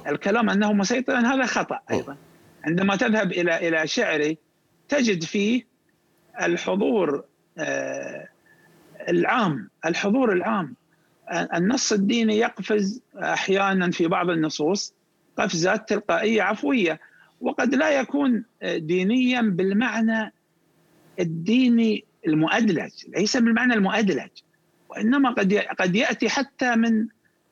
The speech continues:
Speaker 1: عبر قراءات. يعني حتى بوذا يدخل في شعري، آه، يدخل في شعري،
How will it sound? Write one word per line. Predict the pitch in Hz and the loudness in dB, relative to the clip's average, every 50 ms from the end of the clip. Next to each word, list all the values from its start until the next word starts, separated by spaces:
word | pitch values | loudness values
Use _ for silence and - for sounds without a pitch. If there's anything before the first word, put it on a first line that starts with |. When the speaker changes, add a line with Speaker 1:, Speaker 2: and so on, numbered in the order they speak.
| _ - | _ -8
Speaker 1:
عبر | - 180 196 - 262 240 240 226 | -4 -2 -2 0 0 -2 -2 -2
قراءات. | - - 220 226 247 254 - 277 285 277 233 - - _ _ _ _ _ _ _ _ _ _ _ _ - | -2 -2 -2 0 0 0 0 0 -2 -2 -4 -6 -10 _ _ _ _ _ _ _ _ _ _ _ _ -8
يعني | 156 139 139 160 180 175 175 175 - | -6 -4 -2 -2 -2 -2 -2 -2 -2
حتى | - - 269 - - _ - - - - - - - - - | -2 -4 -4 -4 -6 _ -16 -12 -10 -10 -10 -10 -10 -6 -4
بوذا | 202 147 160 233 320 339 330 277 247 190 170 165 | -2 0 2 2 4 4 4 4 2 2 2 0
يدخل | 165 147 - - - - | 0 -2 -4 -8 -8 -8
في | - 123 | -8 -8
شعري، | 107 - 160 123 - - 98 - _ _ _ _ _ _ _ _ - - _ - | -8 -6 -6 -6 -8 -10 -20 -20 _ _ _ _ _ _ _ _ -20 -20 _ -10
آه، | - - 73 71 71 - - - - - - - - - | -6 -6 -4 -4 -4 -6 -6 -8 -10 -10 -10 -12 -10 -6
يدخل | - 151 156 180 196 226 - - 240 240 202 | -4 0 0 2 0 0 0 0 2 2 2
في | 233 233 202 | 2 2 2
شعري، | - 254 220 233 240 247 240 240 240 240 247 233 | 0 0 0 0 0 0 0 0 0 -2 -4 -6